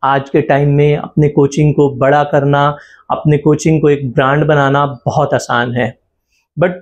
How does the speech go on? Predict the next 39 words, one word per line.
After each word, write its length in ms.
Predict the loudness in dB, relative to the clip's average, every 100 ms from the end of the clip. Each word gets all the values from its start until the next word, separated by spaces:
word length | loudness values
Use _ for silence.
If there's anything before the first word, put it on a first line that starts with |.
| -6
बहुत 400 | -2 -2 -4 -2
ज़्यादातर 460 | 0 2 2 0 0
लोगों 280 | 2 4 4
को 100 | 2
लग 320 | 2 2 2
रहा 140 | 2
होगा 340 | 2 2 0 0 -6 _ _ _
कि 100 | 0
जैसा 320 | 2 0 0
मैं 220 | 0 0 2
बोल 220 | 2 2
रहा 100 | 2
हूँ 220 | 2 2
वैसा 260 | 2 2 -2
बिल्कुल 420 | 0 -2 2 2
नहीं 200 | 2 0 0
है, 260 | 0 -4 _ _ _
but 140 | -4 0
मैं 140 | 0 0 0
आज 220 | 0 2
आपको 300 | 0 -2 -2
गारंटी 480 | 0 2 2 0 0
देता 280 | 2 0 0
हूँ 320 | 0 2 0 -4 -12 _ _ _
कि 420 | 0 2 -2 -6 -2
आज 300 | 0 0 0
आप 220 | 0 0 0
अगर 220 | 0 2
ये 200 | 2 2
वीडियो 340 | 2 2 2 2
देखेंगे 460 | 2 0 2 2
तो 140 | 2 2
लगेगा 520 | 2 2 0 2 2 0 -4 _ _
कि 60 | -2
बहुत 440 | -2 -2 -2 0
आसान 400 | -2 -2 -4 -4
है। 100 | -6
तो 840 | -8 _ _ _ _ _ _ -4 -2
चलिए 400 | 0 2 2